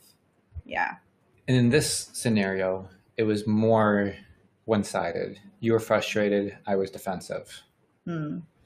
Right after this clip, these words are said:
Speaker 2: But it could have been so easily gone aggressive on my side
Speaker 1: Mm-hmm.
Speaker 2: and started pointing out flaws.
Speaker 1: Yeah.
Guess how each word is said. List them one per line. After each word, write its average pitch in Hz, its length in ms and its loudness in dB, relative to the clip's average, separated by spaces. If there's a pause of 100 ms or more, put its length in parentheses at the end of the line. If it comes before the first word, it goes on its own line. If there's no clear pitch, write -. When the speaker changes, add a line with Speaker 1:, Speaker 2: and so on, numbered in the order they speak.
(220)
Speaker 2:
But 143 80 2
it 131 80 2
could 127 80 2
have 120 100 4
been 113 100 2
so 117 340 -2
easily 107 500 0
gone 98 380 -2 (500)
aggressive 104 480 2
on 92 80 -2
my 95 120 0
side - 380 -6 (300)
Speaker 1:
Mm-hmm. 165 200 -4 (220)
Speaker 2:
and 110 100 -10
started 98 300 2
pointing 98 320 -2
out 90 240 -8
flaws. - 720 -2
Speaker 1:
Yeah. 175 280 -4